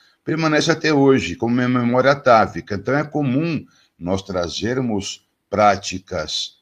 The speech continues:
é, pra tentar agregar a Umbanda. Algumas até são possíveis, como a prática indígena, que foi agregada à prática africana no Brasil, a prática católica,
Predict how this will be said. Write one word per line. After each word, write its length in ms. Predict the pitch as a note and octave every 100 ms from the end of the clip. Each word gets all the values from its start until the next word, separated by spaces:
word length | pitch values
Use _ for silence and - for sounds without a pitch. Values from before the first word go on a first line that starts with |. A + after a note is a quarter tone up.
| _ _
é, 380 | - F2 E2 D2 - _
pra 160 | A2 C3
tentar 580 | - C#3 B2+ - B2+ C#3
agregar 540 | C#3 D3+ C3 B2+ B2+
a 40 | C#3+
Umbanda. 680 | D#3 A#2 A2+ F#2 C#2 C2 - _ -
Algumas 680 | A#2 C3 C3 E3+ E3 C3+ A2+
até 300 | C3+ - C#3+
são 260 | C#3+ D#3
possíveis, 600 | D3 - C#3+ - C3+ F2
como 140 | - G#2+
a 40 |
prática 440 | G2+ G2+ G#2+ - C3+
indígena, 720 | D3 G#2 C3 G2+ F#2 D2+ C2 _ _ _ _
que 160 | - F2+
foi 180 | - G#2
agregada 680 | F#2+ A#2 F#2 B2 D3 A2 G#2+
à 40 |
prática 680 | F#2+ F#2 F#2 F2+ F2 - F2
africana 880 | F2 F2 F#2+ F#2+ G2 C#3 C3 E2+ D2 _ _
no 140 | E2 F#2+
Brasil, 540 | F#2 G2+ F#2+ - C3
a 80 | F#2
prática 300 | G2+ G2+ G#2+
católica, 1040 | - G2 - G#2 B2 C3 G2+ F#2+ F#2+ D#2+